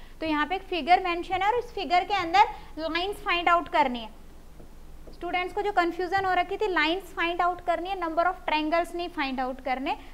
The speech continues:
तो number of minimum lines यहाँ पे आ जाएगी आपके पास में ट्वेल्व। Yes, twelve, that means कि option B will be the correct answer, Ninth question का आंसर रहेगा option B।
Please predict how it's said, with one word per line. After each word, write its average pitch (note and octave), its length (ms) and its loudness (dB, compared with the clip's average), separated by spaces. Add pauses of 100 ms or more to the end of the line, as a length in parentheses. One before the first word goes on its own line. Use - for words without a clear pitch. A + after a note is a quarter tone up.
(100)
तो - 60 2
number D#4+ 300 2
of F#4 140 4
minimum D#4+ 420 -2
lines D4 380 -4
यहाँ B3+ 280 -6
पे D4 100 -4
आ C#4 120 2
जाएगी B3 320 -2
आपके A#3+ 240 -2
पास A3 300 -6
में F4+ 120 0 (440)
ट्वेल्व। C4+ 280 4 (520)
Yes, F4 340 4 (160)
twelve, F4 440 6 (160)
that C#4 260 0
means F4 220 -6
कि G4 120 -4 (100)
option E4 600 0
B F4+ 100 4 (140)
will E4+ 200 -2
be D#4+ 100 0
the D4+ 80 0
correct D4 340 -2
answer, B3+ 360 2 (340)
Ninth D#4 500 2
question D#4 420 0
का D#4 100 0
आंसर C#4+ 380 0
रहेगा B3+ 340 -2
option F4 440 -2 (340)
B। C#4+ 200 2